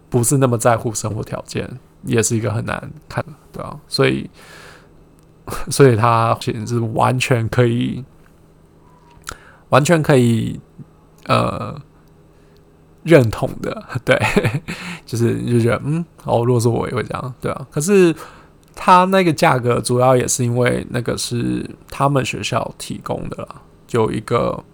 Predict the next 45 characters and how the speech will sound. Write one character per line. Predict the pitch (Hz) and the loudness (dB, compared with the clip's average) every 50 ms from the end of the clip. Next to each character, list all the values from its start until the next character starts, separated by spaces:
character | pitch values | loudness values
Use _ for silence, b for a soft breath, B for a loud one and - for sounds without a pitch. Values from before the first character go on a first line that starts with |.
| - _ _ _ - | -20 _ _ _ -4
一 | - 131 113 | -2 -2 0
定 | - - 147 131 | 2 2 2 2
的 | 113 117 | 2 0
补 | 101 - - - - - | -4 -6 -8 -10 -10 -10
助 | - - 120 - | -8 -8 -8 -8
啊， | - - - | -8 -8 -2
要 | - 143 | 0 2
不 | 131 147 | 2 4
然 | 139 127 | 2 0
他 | 117 - 143 131 131 | 0 -2 -2 0 0
那 | 131 135 131 123 | 0 0 0 0
附 | - - 131 120 | 0 -2 -2 -2
近 | 117 131 123 | -2 -2 -2
的 | 117 - | -4 -4
租 | 117 - - 117 117 117 117 | -6 -2 0 0 2 2 0
屋 | 117 117 | 0 0
的 | 113 - - - - - - b b b b | 0 0 -2 -2 -4 -8 -12 b b b b
市 | - - - 165 127 | -4 0 2 2 2
场 | - 131 - 120 | 2 0 -4 -4
价 | - 131 117 - 120 | -4 -2 -2 -2 -4
格 | - - - - - - | -6 -10 -12 -12 -10 -10
也 | - - | -10 -10
不 | - - | -8 -8
是 | - - - | -8 -8 -6
这 | - - | -4 -2
样 | - - - 113 | -2 -2 -4 -6
子， | - - - - - _ _ - | -12 -12 -14 -18 -20 _ _ -14
对 | - | -14
啊。 | - - - B B B B B B B B B | -14 -14 -16 B B B B B B B B B
所 | - - 196 | -4 -2 0
以 | |
其 | 180 - 151 | 0 0 2
实 | 131 127 | 2 2
有 | 120 113 | 2 2
很 | - | -2
困 | - - 127 127 | -4 -4 -4 -4
难， | - - - - - - _ _ B B B B B B - | -4 -6 -10 -14 -16 -20 _ _ B B B B B B -8
但 | - 254 247 233 214 185 - - _ _ _ _ _ _ _ _ _ - _ _ - - - _ _ _ _ - | -4 -2 -2 -2 -2 -6 -8 -12 _ _ _ _ _ _ _ _ _ -20 _ _ -20 -20 -20 _ _ _ _ -20
后 | - - - - 254 226 190 | -20 -4 4 8 8 10 10
来 | 147 127 127 127 | 10 8 6 6
发 | 117 - 127 120 120 | 6 6 6 6 6
现 | 117 - - 131 120 | 4 2 2 0 2
啊， | 113 110 107 104 117 | 2 2 2 0 0
就 | 117 120 113 | -2 -4 -4
是 | - - 120 117 117 117 113 123 127 - - | -2 -2 0 0 0 0 0 -2 -2 -4 -6